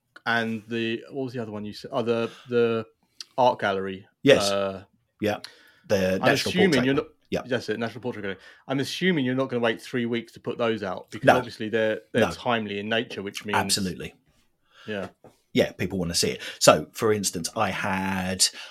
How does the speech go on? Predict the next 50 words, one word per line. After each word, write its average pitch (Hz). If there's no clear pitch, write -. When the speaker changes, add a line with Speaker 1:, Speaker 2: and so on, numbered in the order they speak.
Speaker 2:
uh, 87
something 101
else 104
planned 90
for 87
this 82
Wednesday. 110
The 95
Morph's 113
going 90
up -
this 90
Wednesday, 92
so 95
therefore 87
I 82
bumped 80
it -
back, -
which 117
has 113
given 117
Speaker 1:
Right, 95
Speaker 2:
me 107
Speaker 1:
okay. -
Speaker 2:
even 107
greater 104
timeline, 82
which 113
is -
Speaker 1:
Yes, -
okay. -
Speaker 2:
fantastic. -
So 85
I've -
put 95
something 82
which 85
is 87
not 101
as -
timely 78
further 80
back. -
So 87
Speaker 1:
Right. 107
Speaker 2:
the 98
schedule 131
is -
adaptable, -